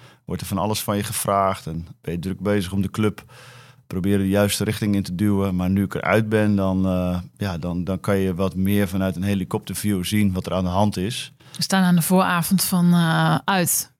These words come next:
Speaker 2: tegen Slavia Praag.
Speaker 1: Ja.
Speaker 2: Ehm, hoe ver denk je dat dit Feyenoord kan komen in Europa?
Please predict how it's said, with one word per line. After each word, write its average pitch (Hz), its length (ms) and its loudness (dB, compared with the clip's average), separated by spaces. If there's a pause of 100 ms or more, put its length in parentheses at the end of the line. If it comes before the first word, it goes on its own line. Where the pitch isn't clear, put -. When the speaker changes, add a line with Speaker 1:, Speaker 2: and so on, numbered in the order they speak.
(100)
Speaker 2:
tegen 175 200 2
Slavia 180 420 2
Praag. 190 520 0
Speaker 1:
Ja. 98 320 -2 (400)
Speaker 2:
Ehm, 185 280 0 (160)
hoe 202 100 0
ver 214 200 2
denk 214 160 4
je 214 80 -2
dat 190 160 2
dit 214 160 2
Feyenoord 208 360 2
kan 208 140 4
komen 208 300 6
in 170 80 0
Europa? 165 460 0